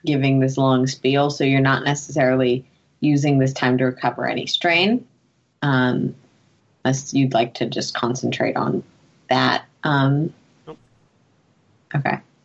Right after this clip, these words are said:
Speaker 1: Uh, you're able to pick up things a little better, or m-, maybe the lighting is changing. It is really hard to tell with, you're sort of forcing yourself through this fog.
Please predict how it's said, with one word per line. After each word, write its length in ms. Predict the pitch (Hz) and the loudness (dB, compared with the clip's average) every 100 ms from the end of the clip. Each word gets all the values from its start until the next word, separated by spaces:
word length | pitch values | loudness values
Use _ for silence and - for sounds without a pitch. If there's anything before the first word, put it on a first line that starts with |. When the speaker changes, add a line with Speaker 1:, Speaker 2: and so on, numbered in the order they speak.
| - | -2
Speaker 1:
Uh, 280 | 147 131 127 - _ _ _ _ _ _ _ _ - | 2 2 0 -6 _ _ _ _ _ _ _ _ -2
you're 680 | 190 220 233 233 226 190 - _ - | 2 4 4 4 4 2 -2 _ -4
able 340 | 185 214 233 220 | 0 2 2 0
to 220 | - - | -2 -2
pick 220 | - 190 | 0 0
up 220 | 180 170 - | 0 -2 -4
things 280 | 165 156 | -4 -2
a 80 | 147 | -2
little 300 | 143 139 131 | 0 2 0
better, 560 | - 110 - - - - - | 0 -2 -2 -6 -12 -18 -6
or 300 | 156 156 156 | -2 0 0
m-, 120 | - - | -2 0
maybe 440 | 175 175 175 175 | 2 4 4 2
the 120 | 151 | 2
lighting 360 | 151 147 143 135 | 0 2 2 0
is 120 | 131 | -2
changing. 420 | - 135 135 131 | 0 0 2 0
It 120 | 160 | 0
is 140 | 151 131 | 0 0
really 520 | 131 131 147 143 139 | 0 2 2 2 2
hard 320 | 135 135 135 131 | 2 2 0 -4
to 60 | |
tell 480 | - - 131 135 135 | -12 -2 2 2 2
with, 200 | 131 131 - - _ - _ _ _ _ _ _ 175 | 0 -2 -8 -20 _ -20 _ _ _ _ _ _ -6
you're 540 | 147 190 180 143 131 _ _ _ _ - | 0 2 2 0 -8 _ _ _ _ -6
sort 240 | 220 175 | 0 0
of 180 | 147 135 _ _ _ _ _ _ - | -2 -8 _ _ _ _ _ _ -2
forcing 480 | 202 190 - 185 160 | 0 0 0 0 0
yourself 480 | 156 143 143 139 - | -2 0 -2 -2 -6
through 240 | 151 147 | 0 2
this 260 | 135 131 - | 0 -2 -6
fog. 520 | 143 131 120 101 | 0 2 2 -2